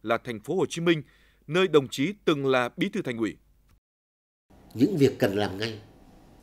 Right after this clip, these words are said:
Speaker 2: Bài báo đầu tiên có bốn trăm chữ, chỉ có nửa năm sau khi bắt đầu đổi mới ở cương vị Tổng Bí thư.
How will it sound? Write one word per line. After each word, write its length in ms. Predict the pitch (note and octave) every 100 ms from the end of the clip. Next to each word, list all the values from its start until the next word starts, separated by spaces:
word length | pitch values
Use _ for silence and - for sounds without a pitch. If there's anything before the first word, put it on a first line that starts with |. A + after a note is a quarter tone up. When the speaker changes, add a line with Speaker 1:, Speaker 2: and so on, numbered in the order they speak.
| - _ _ _ - _
Speaker 2:
Bài 260 | C#3+ A2 F#2
báo 260 | F#2 G#2 D3
đầu 240 | A2 F2 A#2+
tiên 140 | A2+
có 80 | B2
bốn 220 | A2+ -
trăm 120 | B2+ A2+
chữ, 240 | A2 G2 D3 - - - - -
chỉ 220 | G#2 D#2
có 80 | C#3+
nửa 260 | C3 G#2
năm 180 | E2 B2
sau 400 | - A#2+ A2 - - -
khi 140 | - A#2+
bắt 140 | C3
đầu 140 | A2 E2+
đổi 160 | D#2
mới 220 | D#2 E2 E2 - - - - - - - -
ở 160 | F#2 -
cương 160 | A#2 F#2+
vị 100 | E2
Tổng 160 | - -
Bí 80 | A2
thư. 220 | G2+